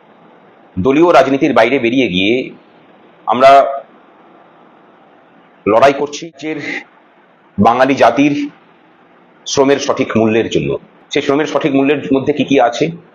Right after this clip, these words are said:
স্থায়ী কর্মচারীদের ডিএ যেমন আছে, অস্থায়ী কর্মচারীদের সাম্মানিক বৃদ্ধি, আর কি আছে? এই রাজ্যের যে বিশাল সংখ্যক সরকারি কর্মচারী দপ্তর, যে দপ্তরের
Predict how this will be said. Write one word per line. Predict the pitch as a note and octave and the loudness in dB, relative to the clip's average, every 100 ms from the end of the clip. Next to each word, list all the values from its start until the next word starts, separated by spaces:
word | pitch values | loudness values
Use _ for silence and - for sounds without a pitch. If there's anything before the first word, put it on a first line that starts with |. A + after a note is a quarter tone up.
| _ _ _ _ _ _ | _ _ _ _ _ _
স্থায়ী | - - C3 | -12 -4 -2
কর্মচারীদের | C3+ C3+ C3+ C3+ B2+ A#2 | 0 -2 0 -2 -2 -2
ডিএ | A2+ A#2+ | 0 0
যেমন | A#2 A2 | 0 -2
আছে, | G2+ G2 B2 B2 - _ _ _ _ _ _ _ | -2 -2 -6 -6 -14 _ _ _ _ _ _ _
অস্থায়ী | B2 - - D#3 | -4 -2 -2 0
কর্মচারীদের | D3+ C#3 C#3+ C#3+ D3 C#3+ - - _ _ _ _ _ _ - _ _ _ - | 0 0 0 0 0 -2 -6 -12 _ _ _ _ _ _ -20 _ _ _ -8
সাম্মানিক | - C3 C#3+ D3+ B2+ | -4 0 0 0 -2
বৃদ্ধি, | A#2+ B2+ A2+ D#3 E3 E3+ _ _ _ _ _ _ _ _ _ _ _ _ | -4 -2 0 0 -2 -10 _ _ _ _ _ _ _ _ _ _ _ _
আর | - | -2
কি | A#2 C#3 | 0 0
আছে? | C#3 - E3+ - _ _ _ _ _ _ _ _ - | -2 -2 -6 -8 _ _ _ _ _ _ _ _ -2
এই | E3 | 2
রাজ্যের | F#3 D#3+ G#3 | 2 0 -2
যে | F3 | 0
বিশাল | C#3 C3+ - G#3 | 0 -2 2 2
সংখ্যক | G3+ F#3 E3+ F3+ F3 - - _ _ _ - | 2 -2 -2 -2 -4 -8 -10 _ _ _ -4
সরকারি | D3+ C#3 D3+ | -2 0 0
কর্মচারী | C#3 B2+ C#3 C#3+ | 0 -2 0 -2
দপ্তর, | - - - D#2+ - - _ _ _ _ _ _ _ | -2 -4 -2 -4 -4 -16 _ _ _ _ _ _ _
যে | - | -4
দপ্তরের | C3 B2 - D3+ D#3 | 0 0 2 2 2